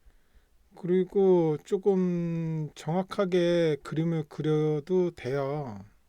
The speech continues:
예. 그래서 예를 들어서, 음, 그냥 이렇게 평범하게 얘는, 음, 그리고 뭐 지하수위가 있겠죠.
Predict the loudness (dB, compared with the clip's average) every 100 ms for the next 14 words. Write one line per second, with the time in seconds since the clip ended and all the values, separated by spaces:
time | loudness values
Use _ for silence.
0 | _ -18 -14 -14 -14 -18 _ _ _ _
1 | _ _ _ -20 _ _ _ -18 -14 -8
2 | -6 -4 -4 -4 -4 -6 -4 -6 -6 -8
3 | _ _ -18 -16 -14 -14 -16 -10 -6 -4
4 | -2 -4 -6 -12 -12 -8 -2 0 0 -2
5 | -4 -10 -10 -12 -12 -12 -10 -10 -10 -12
6 | -14 _ -16 -14 -14 -16 -20 _ -20 -20
7 | -20 _ -20 _ _ -20 _ _ _ _
8 | _ -14 -10 -8 -10 -2 0 0 -2 -4
9 | -8 -2 2 2 0 -2 -2 -4 -6 -6
10 | -8 -10